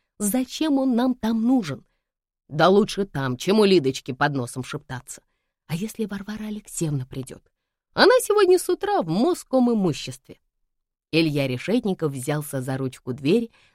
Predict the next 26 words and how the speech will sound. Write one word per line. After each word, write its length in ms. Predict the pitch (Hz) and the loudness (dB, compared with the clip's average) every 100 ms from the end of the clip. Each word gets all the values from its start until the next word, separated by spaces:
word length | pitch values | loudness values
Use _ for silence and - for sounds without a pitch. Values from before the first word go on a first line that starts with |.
| - | 0
на 160 | 175 | 2
которой 440 | 180 151 175 214 220 | 2 -2 -2 0 0
была 280 | 165 156 143 | 0 -2 -2
нарисована 640 | 139 135 - 139 127 127 | -4 -4 -4 -2 -2 -2
рюмка 380 | 135 220 247 233 _ _ - | 0 0 0 -6 _ _ -4
и 60 | |
куриная 520 | 196 165 151 156 147 135 | -2 0 0 0 0 -2
нога, 340 | 131 120 127 _ _ _ - | -4 -6 -14 _ _ _ 2
и 80 | |
обернулся 600 | 190 151 151 143 165 175 147 | 4 4 0 0 -2 -2 -4
вопросительно. 720 | 135 127 131 - 123 - - _ _ _ _ | -6 -6 -8 -8 -10 -14 -20 _ _ _ _
"Сюда, 420 | - 311 370 339 | 2 4 8 6
сюда!" — 320 | 170 208 202 127 _ _ _ _ | 6 0 -2 -4 _ _ _ _
заторопилась 720 | 165 165 156 143 135 135 127 | -2 0 0 -4 -4 -4 -4
Наталья. 400 | 139 131 123 143 _ _ _ - | -6 -6 -8 -12 _ _ _ 0
"Проходите". 640 | 196 196 311 254 - - _ _ _ _ _ _ - | 2 4 4 4 0 -8 _ _ _ _ _ _ 2
Он 200 | 190 160 | 4 2
прошел, 560 | - 131 - 190 311 _ _ _ - | -4 -10 -2 -2 -2 _ _ _ -4
оглянулся 800 | 175 147 135 131 196 220 - - _ _ _ | -2 0 0 0 0 -2 -10 -16 _ _ _
и 100 | - | 2
сел 260 | 196 - 214 | 2 2 2
на 140 | 185 | 2
вчерашнее 600 | 156 - 139 135 - 135 | -2 -6 -6 -6 -6 -4
место 360 | 135 151 160 139 | 0 0 -2 -8
под 240 | - 131 _ | -10 -12 _
полку. 400 | 123 117 _ | -8 -8 _